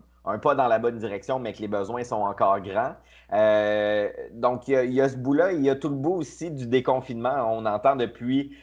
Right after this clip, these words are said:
euh, plusieurs jours, là, la question du déconfinement. Ben, ça amène les organismes à devoir revoir comment ils vont travailler sur le terrain.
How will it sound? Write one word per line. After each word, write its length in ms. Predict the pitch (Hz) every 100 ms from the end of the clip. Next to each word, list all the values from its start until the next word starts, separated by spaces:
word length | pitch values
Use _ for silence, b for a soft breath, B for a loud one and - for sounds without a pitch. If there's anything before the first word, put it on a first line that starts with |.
| B
euh, 180 | 104 110
plusieurs 540 | 110 113 107 113 110
jours, 340 | 107 123 135 123
là, 180 | 117 117
la 140 | 104
question 340 | 107 101 120
du 120 | 117 101
déconfinement. 640 | 107 110 104 - 107 127
Ben, 160 | 135 104
ça 140 | -
amène 400 | 104 117 127 127 - b b
les 280 | 107 113 113
organismes 440 | 101 107 127 127
à 80 | 110
devoir 360 | 107 104 113
revoir 480 | 113 117 113 135 -
comment 180 | 135 131
ils 100 | 135
vont 180 | 120 120
travailler 520 | - 113 110 117 139
sur 180 | - 110
le 140 | 107
terrain. 460 | 104 107 104 113